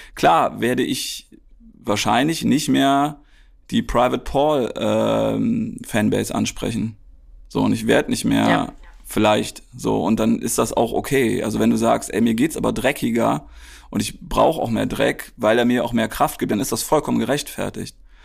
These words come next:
Speaker 1: Und wenn du dann sagst, „Ey, ich kann aber mit jemand, der dann an einem anderen Punkt ist und das auch verarbeitet und sagt, ey, zwischendurch so, ja,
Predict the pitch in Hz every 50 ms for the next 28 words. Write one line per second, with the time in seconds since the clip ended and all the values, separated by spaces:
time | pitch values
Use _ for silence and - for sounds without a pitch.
0 | - - - - 110 113 117 117 123 123 120 117 123 127 123 - - - 120 120
1 | 110 - - - 135 170 160 135 123 120 117 131 131 135 131 127 120 - - -
2 | 113 117 120 120 - - 52 - - - - - - - - - - - - -
3 | - - - - - - 113 117 120 123 123 123 123 123 - - - - - -
4 | - - - 107 - 156 180 151 - - 202 240 233 - - - - - 113 -
5 | - 220 - - - - - - - - - - - - - - 107 104 - 113
6 | 82 - 139 170 165 131 131 123 123 113 127 123 120 - - 117 113 - 139 131
7 | - 127 120 123 127 131 127 131 131 127 - - - - - - - - 120 120
8 | 120 117 120 123 131 143 147 143 139 - -